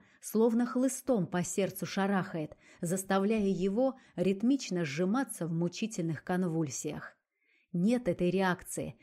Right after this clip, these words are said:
нет её, Николь. Тебе безразлично, сколько женщин у Адама было, есть и ещё будет. Тебя это не волнует, а значит, и сердцу должно быть плевать". Ставлю на повтор это твёрдое убеждение, что вроде бы помогает притупить душевную боль.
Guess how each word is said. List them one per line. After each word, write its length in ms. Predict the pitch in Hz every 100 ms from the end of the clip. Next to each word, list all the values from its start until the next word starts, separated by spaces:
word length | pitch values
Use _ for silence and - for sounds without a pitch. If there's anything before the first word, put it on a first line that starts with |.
| _ 190
нет 320 | 233 269 262
её, 260 | 175 165
Николь. 540 | 180 254 - 202 151 - _ -
Тебе 280 | 233 240
безразлично, 760 | 247 240 254 240 254 254 - 175
сколько 540 | - - 269 226 190
женщин 500 | 165 226 220 - 180 -
у 100 | 208
Адама 360 | 208 190 180
было, 360 | 165 247 247 175
есть 520 | 160 185 226 - -
и 80 | 190
ещё 260 | 196 240 220
будет. 500 | 254 220 160 - - _ _
Тебя 380 | - 196 214 262
это 180 | 214 170
не 160 | 185
волнует, 640 | 202 208 196 240 202 143 - _ _
а 140 | 180 175
значит, 420 | 208 254 254 247
и 80 | 269
сердцу 520 | 240 - 208 165 -
должно 460 | 165 170 160 196 233
быть 240 | 160 - -
плевать". 580 | 170 196 185 156 - - _ _ _ _ _ _
Ставлю 420 | - - 240 226
на 120 | 220 220
повтор 520 | 214 - - 269 208
это 180 | 185 180
твёрдое 400 | 180 202 196 180
убеждение, 760 | 165 180 160 196 277 208 156 - - -
что 220 | - 202
вроде 260 | 262 233
бы 140 | 226 233
помогает 600 | 240 262 247 240 160 -
притупить 560 | 175 165 190 254 240
душевную 540 | 165 180 214 196 202 220
боль. 320 | 202 180